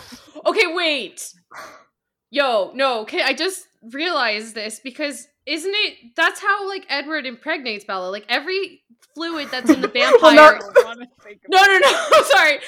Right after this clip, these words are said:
Speaker 1: But what I mean, what I mean, my tangent from that is that, like,
Speaker 3: Right.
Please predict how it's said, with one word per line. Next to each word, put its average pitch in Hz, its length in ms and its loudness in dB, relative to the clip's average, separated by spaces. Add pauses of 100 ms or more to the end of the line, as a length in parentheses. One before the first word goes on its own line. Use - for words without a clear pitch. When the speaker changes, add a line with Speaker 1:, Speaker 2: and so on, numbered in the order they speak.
(160)
Speaker 1:
But 330 140 0
what 370 100 2
I 392 120 0
mean, 403 320 0
what 339 160 0
I 392 120 0
mean, 359 220 -6
my 311 120 -4
tangent 330 480 -4
from 294 180 -8
that 226 320 -4
is 247 220 -10
that, 247 280 -4
like, 254 160 -4
Speaker 3:
Right. 151 120 -20